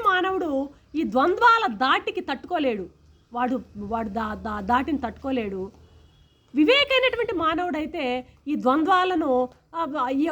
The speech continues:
ద్వంద్వాలు కల్పించే ఆటుపోట్లను తట్టుకొని సముద్రం మధ్యలో ఉండేటువంటి బండరాయిలాగా వాడు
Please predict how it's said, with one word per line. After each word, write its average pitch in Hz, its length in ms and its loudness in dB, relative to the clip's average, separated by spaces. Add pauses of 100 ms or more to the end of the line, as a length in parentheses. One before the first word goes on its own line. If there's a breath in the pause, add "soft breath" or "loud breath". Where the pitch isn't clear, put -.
ద్వంద్వాలు 330 460 0
కల్పించే 302 480 -2
ఆటుపోట్లను 311 800 -2
తట్టుకొని 381 600 0 (1700)
సముద్రం 427 440 2
మధ్యలో 381 300 2
ఉండేటువంటి 311 420 0
బండరాయిలాగా 320 1120 2
వాడు 247 440 0